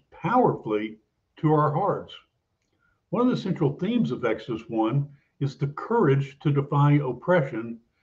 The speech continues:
and stand firm in the face of adversity.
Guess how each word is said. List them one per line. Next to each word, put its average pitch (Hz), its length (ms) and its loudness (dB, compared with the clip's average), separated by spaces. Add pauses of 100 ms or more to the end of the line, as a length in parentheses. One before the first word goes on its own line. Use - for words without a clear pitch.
(200)
and 143 120 0
stand 165 440 2 (100)
firm 147 640 2
in 131 180 -2
the 123 140 -2
face 113 300 -2
of 113 140 -6 (140)
adversity. 110 720 -4